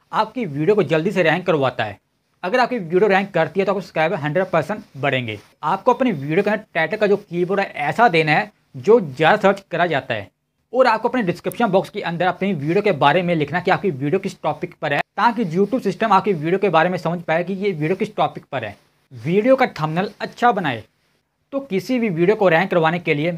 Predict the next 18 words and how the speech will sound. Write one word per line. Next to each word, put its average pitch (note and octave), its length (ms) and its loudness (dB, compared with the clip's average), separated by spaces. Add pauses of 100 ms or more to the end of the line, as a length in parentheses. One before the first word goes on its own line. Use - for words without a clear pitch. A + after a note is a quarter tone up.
(160)
मेन E3+ 380 -6
रोल G3 280 -2 (120)
थंबनेल E3 280 -8
का G3 120 -4
ही F3 100 0
होता C3 240 -4
है। A#2 140 -10 (300)
इसी G#3 220 -4
के A3+ 120 -2
जरिए F3 320 2
आपकी F3 320 0
जो G#3 80 0
वीडियो D3+ 360 0
है, F3+ 60 2
वो E3+ 160 2
रैंक D#3 260 0
करती C3+ 320 -4
है, G#2 160 -10